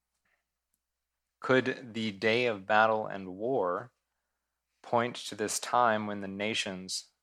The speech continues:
of the earth are gathering together in war against the armies of heaven?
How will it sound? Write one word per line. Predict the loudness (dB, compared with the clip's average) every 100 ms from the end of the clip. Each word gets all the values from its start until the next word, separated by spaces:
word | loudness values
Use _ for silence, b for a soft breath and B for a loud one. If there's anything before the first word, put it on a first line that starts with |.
| -12
of | -8
the | -8
earth | 0 2 2 -4 -8
are | -6 -6
gathering | 4 4 6 2 -4
together | -8 -4 2 2 2 -6 -8 -12
in | -10 -8
war | 0 2 4 4 2
against | -6 -8 -8 -6
the |
armies | -4 -4 -4 -8 -12
of |
heaven? | -2 -2 -2